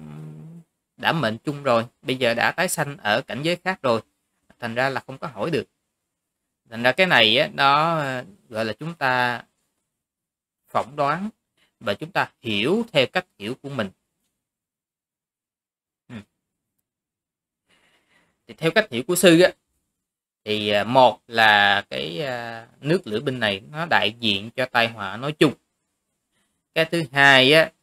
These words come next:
là con cũng có thể hiểu là ba cái loại mà tai họa thường gặp. Do nước,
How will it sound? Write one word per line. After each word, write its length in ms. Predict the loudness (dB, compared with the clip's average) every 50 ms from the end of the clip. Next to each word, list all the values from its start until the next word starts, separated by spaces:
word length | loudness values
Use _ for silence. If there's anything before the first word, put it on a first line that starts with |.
| _ _ _ _
là 720 | -10 -4 0 2 4 4 4 4 2 2 2 0 -2 -4 _
con 220 | -6 -6 -6 -6 -8 _
cũng 160 | -8 -6 -2 -2
có 80 | -2
thể 200 | 0 0 -2 -2
hiểu 360 | 0 -2 -2 0 0 -2 -2
là 160 | -2 -4 -4 -2
ba 400 | 2 4 6 8 8 8 6 4
cái 300 | 2 _ -8 -8 -6 -4
loại 480 | -2 0 0 0 0 -2 -4 -10 -12
mà 160 | -12 -14 -16 -18 _ _
tai 220 | -2 0 0 -2
họa 340 | -4 -8 -10 -8 -6 -6 -8 -8
thường 260 | -8 -8 -8 -8 0
gặp. 180 | 0 0 0 0 _ _ _ _ _ _ _ _ _ _ _ _ _ _ _ _ _ _ _ _ _ _ _ _ _ _ _ _ _ _ _ _ _ -20 -18 -18 -18 -20 -20 -8
Do 220 | 0 2 2 2
nước, 420 | 4 6 8 8 8 8 6 2